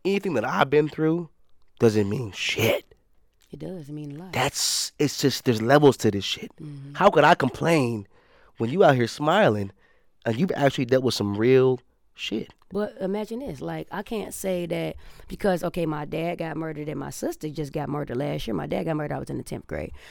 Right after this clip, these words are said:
Speaker 2: My sister got murdered just last year, but you got some people that lost both parents. They lost they mom and they dad. Now, I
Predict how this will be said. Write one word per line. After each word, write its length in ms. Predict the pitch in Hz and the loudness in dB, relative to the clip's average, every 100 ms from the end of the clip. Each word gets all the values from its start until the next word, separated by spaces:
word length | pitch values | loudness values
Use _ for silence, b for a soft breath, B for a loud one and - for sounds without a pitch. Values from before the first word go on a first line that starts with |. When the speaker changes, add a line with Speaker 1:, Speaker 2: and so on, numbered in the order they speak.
| B - | B -2
Speaker 2:
My 80 | 160 | 0
sister 280 | - 233 | 0 0
got 180 | 190 170 | 0 2
murdered 280 | 160 156 147 | 2 -2 -2
just 220 | 165 156 | -2 -2
last 360 | 160 156 143 - | -2 -4 -4 -2
year, 200 | 214 180 | 0 2
but 240 | 160 151 - | 0 -2 -4
you 140 | 180 | -4
got 300 | 202 170 - | 0 0 -2
some 260 | - - 165 | -10 -6 -2
people 240 | 185 175 165 | -2 -2 -4
that 140 | 147 | -2
lost 300 | 147 143 - | -4 -4 -4
both 220 | 147 151 | -6 -2
parents. 440 | - 156 131 - - b b | -2 -2 -4 -10 -20 b b
They 140 | - 165 | -2 0
lost 380 | 160 143 143 - - | 2 2 0 -4 -10
they 220 | - 127 | -6 -4
mom 560 | 127 135 143 143 143 139 - - | -2 -2 0 0 -2 -4 -8 -8
and 320 | 151 151 147 | -4 -2 -2
they 140 | 143 131 | -6 -8
dad. 440 | 131 131 123 - | -6 -4 -4 -6
Now, 420 | - 143 123 110 - - _ _ _ _ _ _ | -8 -8 -8 -10 -14 -20 _ _ _ _ _ _
I 580 | - 175 220 214 196 175 | 2 4 4 2 -2 -6